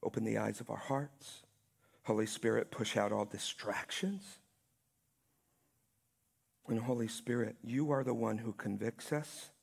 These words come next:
of our sin. You are the one who shows us Jesus. You are our comforter,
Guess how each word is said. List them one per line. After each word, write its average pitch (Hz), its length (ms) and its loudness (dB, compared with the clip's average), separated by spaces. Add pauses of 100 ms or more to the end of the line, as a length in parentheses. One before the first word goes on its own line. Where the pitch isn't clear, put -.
(200)
of 110 120 0
our 104 140 2
sin. 143 480 0 (380)
You 120 180 4
are 117 100 6
the 104 140 2
one 107 320 2
who 107 220 0
shows 104 420 0
us - 300 -4
Jesus. 143 680 -4 (400)
You 127 200 6
are 110 180 8
our 95 120 4
comforter, 185 760 0